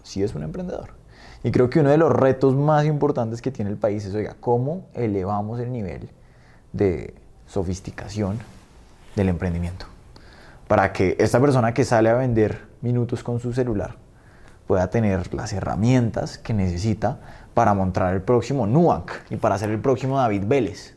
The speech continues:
Y, y por eso es que me gusta tanto la, la, la misión de Protalento, porque creo que eso se logra. Mucha gente dirá, "No, es que necesitamos es plata, plata, y la solución a todo es plata". Y no,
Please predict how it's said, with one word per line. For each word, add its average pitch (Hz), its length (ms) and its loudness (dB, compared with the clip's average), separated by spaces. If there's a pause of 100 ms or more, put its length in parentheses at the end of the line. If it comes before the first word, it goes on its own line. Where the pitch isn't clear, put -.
Y, 120 260 -2
y 139 60 4
por 123 200 2
eso 131 120 4
es 135 80 -4
que 175 80 0
me 165 100 0
gusta 123 220 -4
tanto 135 240 -2
la, 135 320 -2
la, 104 540 -2
la 107 100 -4
misión 110 280 -6
de 104 60 -4
Protalento, 117 480 -4
porque 120 240 -2
creo 101 200 -6
que - 200 -6
eso 127 320 0
se 151 180 -4
logra. 147 520 2 (220)
Mucha 151 300 2
gente 151 160 2
dirá, 143 140 4
"No, 151 120 2
es 127 80 0
que 139 80 -4
necesitamos 139 380 0
es 135 100 -4
plata, - 420 0
plata, 139 300 0
y 98 40 -8
la 98 120 -10
solución 113 320 -6
a 113 80 -8
todo 127 100 -2
es 120 60 -6
plata". 135 280 -2
Y 71 40 -12
no, 90 160 -6